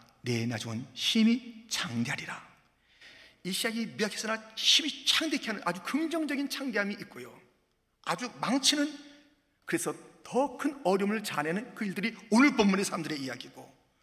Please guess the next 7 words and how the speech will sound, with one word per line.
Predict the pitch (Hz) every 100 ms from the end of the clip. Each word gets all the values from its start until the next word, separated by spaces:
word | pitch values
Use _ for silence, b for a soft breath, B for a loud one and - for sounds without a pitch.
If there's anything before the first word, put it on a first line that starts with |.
| _ -
우리 | 143
주변에 | 127 127 123 127 120
얼마나 | 156 214 208 220 - B B B
그런 | - 135
사람들이 | 120 117 120 117 - -
많습니까? | 123 120 - 117 - - - _ _ _ _ _ _ _ _ _ _ _ _ _ _ _ _ _ _ _ _ _ _ _ _ _ _ _ - B B 156
야곱은 | - 208 240 165 208 -